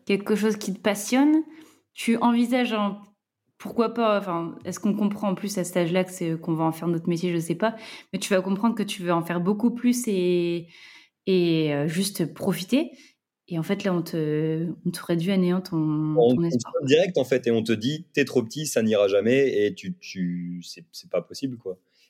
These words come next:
Speaker 2: Mais ouais, comme tu dis, c'est, en fait, quand t'es jeune, on le fait tous, c'est un rêve, finalement, tu vois. C'est quelque chose dont tu rêves et tu te dis, « Pourquoi pas moi ? » Bah, pas moi, du coup.
Speaker 1: <laughs> Ok.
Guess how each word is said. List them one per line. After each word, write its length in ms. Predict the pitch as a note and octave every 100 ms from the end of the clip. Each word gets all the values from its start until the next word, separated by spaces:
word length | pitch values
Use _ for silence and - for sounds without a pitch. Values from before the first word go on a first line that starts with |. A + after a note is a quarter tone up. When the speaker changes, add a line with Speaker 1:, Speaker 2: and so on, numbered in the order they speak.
| _
Speaker 2:
Mais 160 | G#2 A2+
ouais, 140 | E3
comme 180 | C#3+ A#2
tu 100 | A#2
dis, 140 | C#3+
c'est, 480 | C3+ A2 G#2 G2 G2+
en 100 | G#2
fait, 180 | F#2 A#2+
quand 180 | A2+ F#2
t'es 120 | A2
jeune, 380 | G#2 A#2+ G2+ F#2
on 100 | A2
le 80 | G2
fait 160 | - A2
tous, 160 | E3
c'est 220 | E3 - F#2+
un 140 | F#2
rêve, 280 | B2 D3+ A#2
finalement, 400 | - A2 G#2 G#2+
tu 120 | - -
vois. 200 | A2+ - _ _
C'est 80 | -
quelque 120 | G2+
chose 160 | F2+ A2
dont 120 | G#2+
tu 140 | F2+ G#2
rêves 180 | A#2
et 80 | G2+
tu 120 | F2+
te 40 | F#2+
dis, « 160 | G#2+ A2+
Pourquoi 300 | B2+ A2+ A2+
pas 120 | G2 G#2
moi ? » 360 | A#2 D#3 - _ _ _ _
Bah, 140 | G#2 G#2
pas 100 | A2
moi, 260 | F2+ - _
du 80 | -
coup. 160 | - - _ -
Speaker 1:
<laughs> 120 | C#4+ F#3+ - A#3 - G#3 - - - C4+ - - - A#3+ - - - _ _ _ - - -
Ok. 480 | C4 B3 - - A#3+